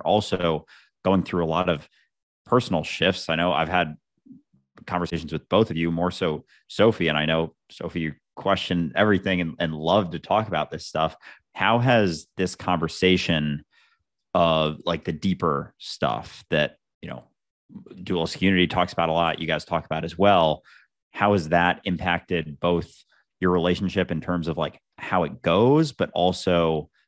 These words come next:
conversationally in terms of, like, finding a balance between wanting to be deep because it's super fun to be super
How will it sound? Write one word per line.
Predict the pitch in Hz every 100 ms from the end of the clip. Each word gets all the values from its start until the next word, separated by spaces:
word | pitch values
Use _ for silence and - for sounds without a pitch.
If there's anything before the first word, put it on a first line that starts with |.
| _
conversationally | 90 80 82 92 90 - 76 78 76 73
in | 76
terms | - 82 76
of, | 76 76
like, | 76 73 - _ _ _
finding | - 92 82 76
a | 71
balance | 82 80 78 76
between | - - - 78 73 73 - _ _ _
wanting | - 87 95 85
to | 78
be | 76
deep | - 76 76 - - - _
because | - 87 82 76
it's | -
super | - 92 82
fun | - 90 92 80 78 73 _ -
to |
be | 78 117 135
super | - 73 73